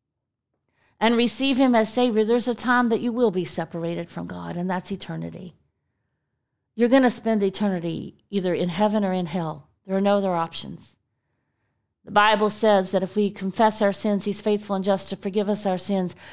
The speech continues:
and to cleanse us from all unrighteousness, and that's a daily cleansing. But he also says that whosoever shall call upon the name of the Lord shall be saved, and that's a repentance prayer.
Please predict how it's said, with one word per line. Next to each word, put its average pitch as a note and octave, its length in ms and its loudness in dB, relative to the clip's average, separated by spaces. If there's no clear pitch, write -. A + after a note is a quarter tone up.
and G3+ 120 2
to G#3 80 4
cleanse A3 320 0
us G3 140 2
from G3 220 -2
all G3 200 0
unrighteousness, F#3 800 -4
and G3+ 120 0
that's G3+ 200 0
a G3 80 2
daily G#3 600 0
cleansing. E3+ 640 -6
But A#3 80 6
he B3 120 6
also A3+ 400 6
says G3 360 2
that F#3+ 100 2
whosoever G#3 540 0
shall F#3+ 160 -6
call G3 240 0
upon G3 240 -2
the F#3+ 80 0
name G3 220 -2
of F3+ 100 -4
the F3+ 80 -4
Lord F#3 320 -4
shall F#3+ 260 -2
be F3 140 -6
saved, D#3 580 -8
and G3 160 2
that's G3 220 2
a F3 240 0
repentance F#3+ 1000 -4
prayer. D3 420 -8